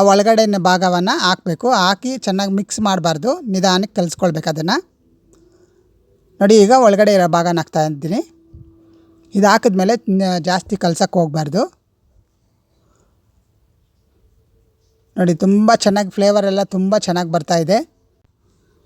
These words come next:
ನೋಡಿ, ಒಂದೆರಡು ನಿಮಿಷ ಇದನ್ನು ಕುದಿಸಿದ್ರೆ ಸಾಕು. ನೋಡಿ, ಒಳಗಡೆ ಭಾಗ ಹಾಕಿದ್ಮೇಲೆ ಜಾಸ್ತಿ, ಆ, ಜ-, ಜೋರಾಗಿ ಕಲ್ಸಕ್ಕೆ ಹೋಗಬಾರ್ದು,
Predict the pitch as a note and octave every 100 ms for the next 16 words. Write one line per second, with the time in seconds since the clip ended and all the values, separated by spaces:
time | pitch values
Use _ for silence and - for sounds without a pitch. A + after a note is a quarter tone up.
0 | _ _ _ _ _ _ _ - G3+ B3+
1 | G#3+ A3 A3+ A#3+ A3 A#3+ F#3+ G#3+ D4+ A#3+
2 | A3 - E4+ - F3+ - A#3 - _ _
3 | _ _ _ _ _ _ _ _ _ _
4 | - _ _ _ _ _ _ - G3+ A#3
5 | A3+ B3 B3+ G#3+ G#3+ G#3+ G#3 G#3 F#3 F#3+
6 | C4+ D4+ - E3+ F#3+ G3 - G#3+ G3+ F#3+
7 | F#3 F3 - _ _ _ F3 E3 E3+ E3+
8 | D#3+ D#3+ - D#3+ G3+ G#3+ F#3+ G#3 D4+ F#3
9 | E3 G3 G3 E3+ E3 D3